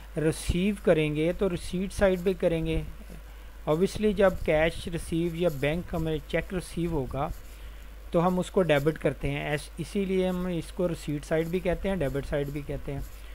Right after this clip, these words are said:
और credit side को हम payment side भी कहते हैं, क्योंकि जब हम, अ,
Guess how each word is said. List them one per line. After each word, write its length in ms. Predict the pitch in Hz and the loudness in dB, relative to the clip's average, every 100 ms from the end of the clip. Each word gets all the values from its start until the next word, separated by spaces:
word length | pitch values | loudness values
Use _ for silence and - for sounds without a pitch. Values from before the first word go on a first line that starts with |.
| - - | -12 -2
और 80 | 156 | -2
credit 480 | - 165 170 202 202 | 2 4 6 6 4
side 360 | 196 170 151 | 4 4 4
को 220 | - 170 | 0 2
हम 240 | 170 170 160 | 2 2 -2
payment 280 | 160 160 196 | -2 0 0
side 240 | - 160 156 | 4 4 4
भी 120 | 165 | 0
कहते 300 | 156 135 156 | 0 -2 -4
हैं, 100 | 156 | -4
क्योंकि 220 | 170 170 | -2 -2
जब 180 | 165 160 | 0 0
हम, 420 | 151 165 165 | 2 0 0
अ, 40 | 175 | -4